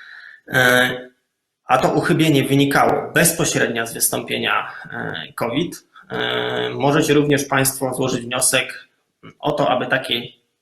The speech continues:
wniosek został uznany za złożony. Problem w tym zakresie niejednokroć stanowią systemy teleinformatyczne, które mimo wszystko, e, mają ograniczenia, e, z góry zaplanowane czasowe w składaniu wniosków.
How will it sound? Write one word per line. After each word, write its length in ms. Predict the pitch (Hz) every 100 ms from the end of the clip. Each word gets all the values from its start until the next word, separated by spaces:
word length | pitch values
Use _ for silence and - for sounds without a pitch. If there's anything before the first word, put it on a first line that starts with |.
| _ _ _ _
wniosek 300 | 120 123 123
został 500 | 120 - 120 - -
uznany 560 | 135 120 117 110 113 117
za 160 | 127 117
złożony. 400 | 120 123 101 - - _ - - - _
Problem 320 | - 165 180
w 40 | -
tym 120 | 165
zakresie 420 | 147 147 156 - 139 135
niejednokroć 840 | 135 135 135 143 139 143 143 131
stanowią 420 | - 131 127 123
systemy 520 | 120 131 - 131 107
teleinformatyczne, 920 | 104 120 113 113 123 123 - - 131
które 300 | 127 - 131
mimo 200 | 131 127
wszystko, 680 | 127 - 135 - 135 135 - _ _ _ _ -
e, 640 | 120 117 117 120 120 117 - - _ _
mają 580 | 95 127 139 - 131 -
ograniczenia, 800 | 135 131 127 - 131 120 113 - - - -
e, 560 | 123 113 110 104 101 92
z 220 | 127 131 135
góry 260 | 139 139
zaplanowane 560 | 131 123 127 120 120 120
czasowe 360 | - - 127
w 40 | 113
składaniu 440 | - 131 123 120
wniosków. 440 | 123 123 - 175